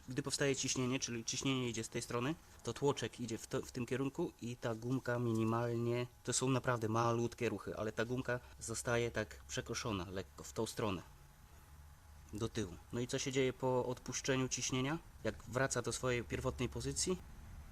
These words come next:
minimalnie cofa tłoczek w, do tyłu. Stara gumka ma większą średnicę i już nie ma tych właściwości. Uszczelniać uszczelni, ale już nie będzie potrafiła cofnąć, w tym bardziej, gdy mamy tu jakieś osady związane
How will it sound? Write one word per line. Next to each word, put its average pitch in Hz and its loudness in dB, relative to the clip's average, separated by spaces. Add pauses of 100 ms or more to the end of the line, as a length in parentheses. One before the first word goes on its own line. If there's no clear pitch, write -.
(100)
minimalnie 120 2
cofa 104 0
tłoczek 98 -4
w, - -14
do 117 -2
tyłu. 92 -2 (160)
Stara 127 0
gumka 131 -2
ma 117 0
większą 131 -2
średnicę 120 -4 (180)
i - -6
już 120 -6
nie 135 0
ma 120 0
tych 107 -6
właściwości. 101 -4 (420)
Uszczelniać 156 2
uszczelni, 151 0
ale 120 0
już 117 -4
nie 127 2
będzie 131 -2
potrafiła 123 -4
cofnąć, 120 -2
w - -6
tym 151 0
bardziej, 135 -2 (160)
gdy 127 0 (220)
mamy 131 0
tu 127 -6
jakieś 120 -4
osady 120 -4
związane 120 -4